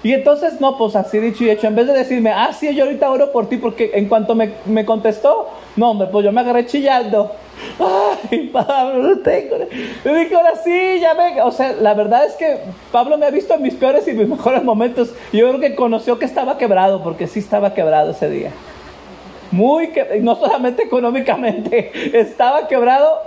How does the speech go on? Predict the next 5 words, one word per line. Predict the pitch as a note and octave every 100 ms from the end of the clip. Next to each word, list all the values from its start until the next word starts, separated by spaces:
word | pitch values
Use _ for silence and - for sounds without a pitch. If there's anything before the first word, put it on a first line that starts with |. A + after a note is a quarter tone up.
| - - -
emocionalmente. | A3 A3 A3 A3 G#3+ A3 A#3+ A3+ G#3+ B3+ E3+ C#3+ - - - - -
¿O | -
no | A3 B3+
fue | C#4+
así? | C#4 A#3+ G3+